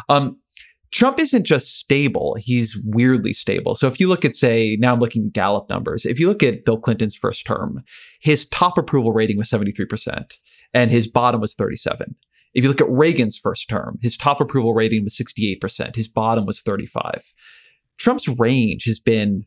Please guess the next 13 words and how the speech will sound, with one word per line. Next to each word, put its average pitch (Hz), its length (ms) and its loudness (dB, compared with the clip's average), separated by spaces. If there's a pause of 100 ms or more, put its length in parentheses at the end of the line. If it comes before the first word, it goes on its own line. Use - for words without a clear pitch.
thirty-seven 123 600 2
was 104 160 -2
his 110 120 -2
bottom, 107 400 -4
so - 120 -6
same 101 240 -4
as - 120 -6
Clinton, 127 480 -6 (400)
and 117 360 4 (220)
his 127 160 0
top 135 260 0
was 120 120 -2
forty-nine. 110 800 -6